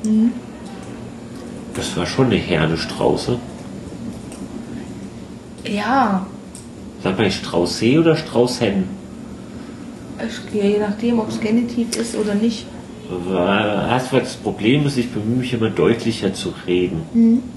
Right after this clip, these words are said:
Speaker 2: Und wenn ich das irgendwie in Kapitel zerschneide, merke ich erst, wie doll ich nuschel.
Speaker 1: Mhm.
Speaker 2: Beim deutlicher Sprechen ist aber das Problem, dass man die Endung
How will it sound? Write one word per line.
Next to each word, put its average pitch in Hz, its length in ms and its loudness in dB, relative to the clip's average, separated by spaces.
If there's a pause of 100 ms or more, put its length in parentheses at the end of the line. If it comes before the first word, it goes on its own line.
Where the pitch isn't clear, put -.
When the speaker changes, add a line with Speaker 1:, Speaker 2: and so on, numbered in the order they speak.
(140)
Speaker 2:
Und 85 120 -4
wenn 92 140 0
ich 110 140 -2
das 98 180 -4
irgendwie 95 440 -2
in - 120 -8
Kapitel 160 440 0
zerschneide, 92 580 -2
merke 87 340 0
ich - 160 -8
erst, 95 240 -6
wie 101 80 -2
doll 107 240 0
ich 101 160 -4
nuschel. 95 500 2 (460)
Speaker 1:
Mhm. 233 300 6 (1300)
Speaker 2:
Beim 95 200 2
deutlicher 139 560 2
Sprechen - 480 -2
ist - 100 -6
aber 92 140 0
das 101 120 0
Problem, 110 440 0
dass - 160 -6
man 95 120 0
die 95 160 -4 (100)
Endung 151 500 4